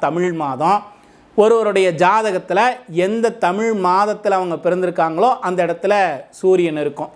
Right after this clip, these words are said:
இப்போ ஆவணினா சிம்மத்துல இருக்கும், தைனா மகரத்துல இருக்கும்,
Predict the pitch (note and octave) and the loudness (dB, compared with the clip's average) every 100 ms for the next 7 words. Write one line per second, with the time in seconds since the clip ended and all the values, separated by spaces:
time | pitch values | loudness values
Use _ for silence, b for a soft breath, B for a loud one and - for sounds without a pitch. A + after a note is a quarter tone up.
0 | F3 F#3 D#3 F3 G#3 G3+ E3+ F#3 G#3+ G#3+ | -2 2 2 2 0 0 -2 -2 -2 -2
1 | G3 G3 G3 F3 D#3 D#3+ E3 F3 - _ | 0 -2 2 0 0 -2 -2 -4 -14 _
2 | B B B - F#3+ A3 A3 A3+ G#3 E3+ | B B B 0 2 2 2 2 2 2
3 | F3+ A3+ A3+ F#3+ E3+ D#3+ E3 E3+ | 2 0 -2 -2 -2 -2 -4 -4